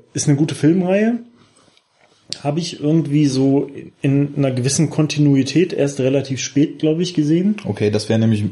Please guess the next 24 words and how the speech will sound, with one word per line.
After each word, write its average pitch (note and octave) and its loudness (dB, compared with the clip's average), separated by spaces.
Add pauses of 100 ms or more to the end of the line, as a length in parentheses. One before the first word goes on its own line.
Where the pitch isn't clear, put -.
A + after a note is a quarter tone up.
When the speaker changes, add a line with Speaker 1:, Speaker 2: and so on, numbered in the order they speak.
Speaker 2:
jetzt A#2 0
von A#2+ 2
Speaker 1:
Mhm. - 2
Speaker 2:
mir A#2 2
mal A2 2
eine G#2+ 2
Frage A#2 -2
Speaker 1:
Ähm. B2 0
Speaker 2:
gewesen, G#2 0 (280)
weil G2 0
ich - -6
werd G#2+ 0
auf G#2 -2
jeden G#2+ -2
Fall G#2+ -2
gleich G2+ -2
noch G#2+ -4
von - -2
meinem G#2 2
Alien-Trauma G#2+ 0
aus G2 0
Speaker 1:
Ja, C3 0
das E3 -2
ist D3+ -8